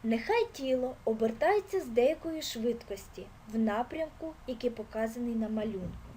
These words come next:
Точка М визначається радіусом вектором, і найкоротша відстань від точки М до осі дорівнює H. Із формули зв'язку лінійної і кутової швидкості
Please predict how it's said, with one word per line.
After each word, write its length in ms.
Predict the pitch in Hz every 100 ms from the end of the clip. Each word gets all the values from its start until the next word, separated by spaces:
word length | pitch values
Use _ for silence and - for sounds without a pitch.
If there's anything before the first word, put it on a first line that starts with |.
| - - - - - - - - -
Точка 460 | 320 370 - 320 302 -
М 160 | 381 453 480 240
визначається 1080 | 220 262 233 240 240 311 415 381 - 214
радіусом 600 | 208 220 294 349 339 359 330 254
вектором, 560 | 240 226 - 214 202 208 220 - - - - -
і 100 | 302
найкоротша 720 | 320 339 339 349 392 392 370 359
відстань 560 | 330 359 - - 220 220
від 220 | 226 - -
точки 480 | 349 339 - 294 -
М 240 | 269 226 214 220
до 240 | 220 262
осі 440 | 269 269 - 403 415 247
дорівнює 640 | 233 233 240 262 277 277 254 -
H. 220 | 220 - - - - - - - - - - 339
Із 140 | 403
формули 840 | - - 330 311 277 262 247 240 - - - -
зв'язку 720 | 240 269 403 - - 285 294 285 -
лінійної 680 | 254 277 370 403 311 269 -
і 60 |
кутової 680 | 226 269 285 277 330 339 254
швидкості 1000 | 220 220 202 226 233 - 370 - - 381